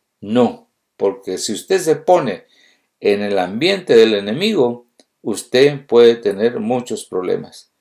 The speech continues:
Así que ahí es donde nosotros necesitamos que el Señor nos dé la, la paz o nos diga, "No vayas". Es donde nosotros tenemos que aprender a consultar al Señor para que nosotros no caigamos en su ambiente.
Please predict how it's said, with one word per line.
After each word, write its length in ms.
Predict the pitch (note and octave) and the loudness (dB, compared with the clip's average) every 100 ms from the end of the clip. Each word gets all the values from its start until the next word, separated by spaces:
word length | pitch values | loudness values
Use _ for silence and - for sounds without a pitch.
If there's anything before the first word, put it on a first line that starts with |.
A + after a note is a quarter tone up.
| _ _ _ - | _ _ _ -8
Así 340 | G2 C3+ C#3+ | -6 -4 -4
que 280 | D3 - - _ _ _ | -2 -4 -6 _ _ _
ahí 220 | G2+ B2 | -2 0
es 100 | D#3 | 2
donde 260 | D3 C#3 A#2 | 0 -2 -2
nosotros 360 | G#2 A#2+ D3 C3+ | -4 -4 -4 -4
necesitamos 680 | G#2+ G2 F#2 B2+ C#3+ C3 | -6 -6 -2 0 0 -2
que 80 | A2+ | -2
el 60 | G#2 | -2
Señor 580 | G#2 F#2+ B2+ F3 - _ _ _ _ | -4 -2 -2 -2 -6 _ _ _ _
nos 260 | G#2+ G2+ F#2 | -6 -6 2
dé 220 | B2+ D3+ | 2 2
la, 540 | C#3 G2 F#2+ F2+ F#2+ F#2 | -2 -2 0 -2 -4 0
la 240 | G#2 - | 0 2
paz 520 | C#3+ F3+ E3+ - - _ _ _ _ | 0 0 -4 -10 -16 _ _ _ _
o 180 | - G#2+ | -2 0
nos 200 | G#2+ G#2+ | 0 -2
diga, 280 | B2 C#3 A#2+ | -2 2 2
"No 220 | A2+ A#2+ | 4 4
vayas". 680 | B2+ E3+ G#3 F3+ - - - _ _ _ _ _ | 6 4 2 -4 -6 -12 -16 _ _ _ _ _
Es 260 | - A#2 B2 | -2 0 0
donde 220 | C3+ B2 | 0 -2
nosotros 280 | A2+ B2 C3 | -2 -2 -2
tenemos 260 | B2 B2+ A#2+ | -2 -2 -4
que 80 | |
aprender 320 | A#2+ A2 A2 A#2+ | -4 -2 0 0
a 140 | A#2 | 0
consultar 580 | G2 - G2+ F#2 D#3+ F3 | -6 -8 -8 0 2 4
al 120 | C#3+ | 0
Señor 520 | C#3 B2 D#3+ F#3+ - _ _ _ | -2 -4 -4 -6 -8 _ _ _
para 340 | - G#2+ G2+ - | 4 6 6 0
que 100 | G2 | -8
nosotros 920 | F#2+ F2+ - A#3 A#3+ A2+ A2 - - | -8 -4 4 4 4 0 -2 -6 -18
no 260 | A#2+ A#2 B2 | -6 -4 0
caigamos 500 | A#2 G2 A2 A2+ G#2+ | 0 2 0 0 -4
en 120 | G2 | -8
su 140 | F2+ F2+ | -6 -8
ambiente. 560 | D#2+ F2+ E2 - _ | -6 -6 -6 -10 _